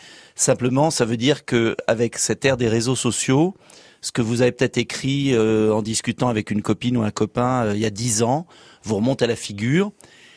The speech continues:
est exploité, surexploité, euh, par des médias que vous connaissez, et, mais en même temps traduisent, euh, des choses que, en tant que responsable politique, moi, et patron d'un parti, je peux pas accepter parce que c'est pas mon style d'humour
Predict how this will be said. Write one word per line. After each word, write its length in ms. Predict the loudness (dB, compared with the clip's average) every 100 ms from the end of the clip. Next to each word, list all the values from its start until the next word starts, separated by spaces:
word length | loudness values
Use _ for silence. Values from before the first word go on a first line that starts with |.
| -20 _ -6
est 220 | -4 0
exploité, 500 | -2 -2 -2 0 0
surexploité, 1040 | 0 0 0 -2 -4 -4 -2 0 2 2 2
euh, 160 | 0
par 280 | -2 -4 -6
des 180 | -8 -8
médias 720 | -8 -10 -8 -4 -4 -4 -6
que 100 | -10
vous 140 | -12
connaissez, 720 | -6 -4 -2 0 4 4 2 -4 -20 -20 -20 -20 -20 -20
et, 240 | -16 -14 0
mais 220 | 4 4
en 60 |
même 200 | 4 2
temps 220 | 2 2 2
traduisent, 720 | 2 0 0 0 0 2 4
euh, 380 | 4 4 4 4
des 120 | 2
choses 460 | 4 6 6 4 -2
que, 400 | 0 2 4 2 0 _ -4
en 80 |
tant 160 | 0 0
que 140 | 2
responsable 500 | 2 2 0 0 0
politique, 480 | 0 -4 -2 -4 0
moi, 140 | 2 2
et 20 |
patron 340 | 2 0 0
d'un 100 | 0
parti, 340 | 2 -2 -2 -4
je 80 | -2
peux 100 | 0
pas 140 | 2
accepter 460 | 2 0 -2 0 2
parce 200 | 2 0
que 80 |
c'est 120 | -2 -2
pas 180 | 0
mon 140 | 0 0
style 240 | 0 2
d'humour 400 | 4 6 4 2